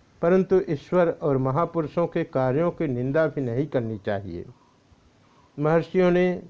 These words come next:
महापुरुषों के कार्यों की आलोचना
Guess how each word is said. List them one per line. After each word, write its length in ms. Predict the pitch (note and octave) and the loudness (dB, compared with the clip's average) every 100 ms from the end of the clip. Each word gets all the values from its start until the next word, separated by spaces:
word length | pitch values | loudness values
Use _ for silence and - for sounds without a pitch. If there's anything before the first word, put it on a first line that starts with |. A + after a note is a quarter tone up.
| - | -6
महापुरुषों 680 | C#3 E3+ E3+ D#3+ D3+ F3+ | -2 0 0 -4 -2 -2
के 200 | F3 E3+ | 0 -2
कार्यों 460 | D3 D3 C#3+ D3+ F3 | 0 0 0 0 -2
की 180 | F3 E3+ | -2 -4
आलोचना 760 | C3+ A#2+ C#3 C#3 D3+ D#3 D#3 | -2 0 0 0 -2 -2 -4